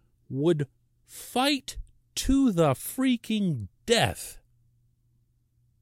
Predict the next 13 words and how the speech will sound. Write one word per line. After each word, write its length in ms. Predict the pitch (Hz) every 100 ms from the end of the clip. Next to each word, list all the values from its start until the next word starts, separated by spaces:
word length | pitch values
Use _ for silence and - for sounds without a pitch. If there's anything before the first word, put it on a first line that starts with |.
| _ _ _ _ _ _ _ _ -
before 380 | 147 - 202
they 120 | 185 190
would 140 | 180
allow 540 | 160 151 170 143 123 - _ _ -
a 60 | 113
civic 400 | - 196 185 190
institution 760 | 175 135 - 180 - 101 98 - _ -
like 280 | 120 135 -
their 180 | 131 135
Major 320 | 135 139 135
League 180 | 123 107
Baseball 420 | 139 - 113 107
franchises 840 | - 104 101 98 90 90 92 -